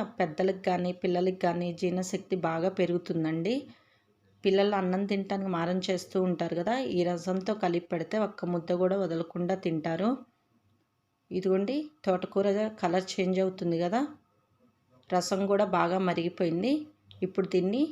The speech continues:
సర్వింగ్ బౌల్లోకి తీసుకుందాం. ఎంతో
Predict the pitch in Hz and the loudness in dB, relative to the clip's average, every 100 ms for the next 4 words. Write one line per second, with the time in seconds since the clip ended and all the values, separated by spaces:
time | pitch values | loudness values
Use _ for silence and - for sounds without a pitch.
0 | - - - 175 185 196 185 180 175 165 | -4 -8 -2 0 2 2 4 4 4 0
1 | - 175 - 175 165 190 254 - _ _ | -2 -4 -4 -2 0 0 -2 -6 _ _
2 | _ - _ _ _ _ _ _ _ _ | _ -20 _ _ _ _ _ _ _ _
3 | _ _ _ _ _ _ _ _ _ _ | _ _ _ _ _ _ _ _ _ _
4 | _ _ _ _ - 185 180 226 | _ _ _ _ -4 0 0 0